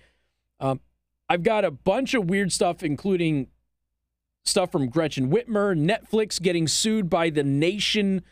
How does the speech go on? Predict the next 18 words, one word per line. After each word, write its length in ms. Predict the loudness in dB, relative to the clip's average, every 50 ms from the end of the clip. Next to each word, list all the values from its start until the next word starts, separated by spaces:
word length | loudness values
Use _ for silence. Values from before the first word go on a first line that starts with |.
| _ _ _ _ -4
well, 280 | -2 0 0 -2 -4 -8 _ _ _ _ _ _ _ _ _ _ _ _ _ _ _ _ _ _ _ _ _ _ _ -2
all 260 | 0 0 2 0 0
of 80 | -2 -2
the 160 | 0 0 0
internet 380 | 0 2 2 0 0 -2 -2
providers 640 | -2 -2 0 2 2 2 2 2 2 2 0 0 -2 -2 0
in 320 | 0 2 2 0 0 0
South 500 | 0 2 2 2 2 2 0 -2 -4 -6
Korea. 560 | -2 -2 0 2 2 2 2 2 0 -2 -4 -8 _ _ _ _ _ _ _ _ _ _ _ _ _ _ _ _ _ _ _ _ _ _ _ _ _ _ _ _ _ _ _ _ _ _ _ -2
And 120 | 0 2 2
they're 80 | 2
being 320 | 2 2 2 2 2 0 0
sued 400 | 0 0 2 2 2 2 0 0
because 320 | 0 0 0 0 2 2
a 80 | 0 0
show 500 | 0 0 0 2 2 2 2 0 0 0
on 200 | 0 0 2 2
Netflix 640 | 2 0 0 -2 0 0 0 0 0 -2 -4 -6 -6